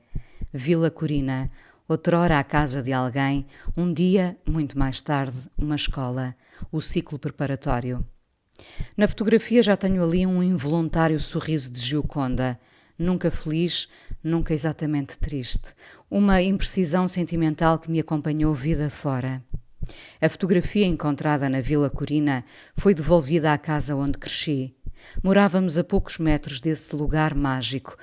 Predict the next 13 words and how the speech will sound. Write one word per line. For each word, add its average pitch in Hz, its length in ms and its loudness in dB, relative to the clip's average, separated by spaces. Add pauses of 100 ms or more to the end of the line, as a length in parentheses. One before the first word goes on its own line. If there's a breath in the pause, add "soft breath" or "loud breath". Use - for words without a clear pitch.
(240 loud breath)
perigosamente 143 800 -2
mágico 131 480 -2
na 131 80 -4
minha 131 220 -4
memória. 123 580 -4 (720 loud breath)
Lembro-me 160 400 2
do 151 120 0
instante 160 540 0
em 151 60 0
que - 100 -6
subi 156 340 -2
a 151 40 0
escadaria 151 720 -2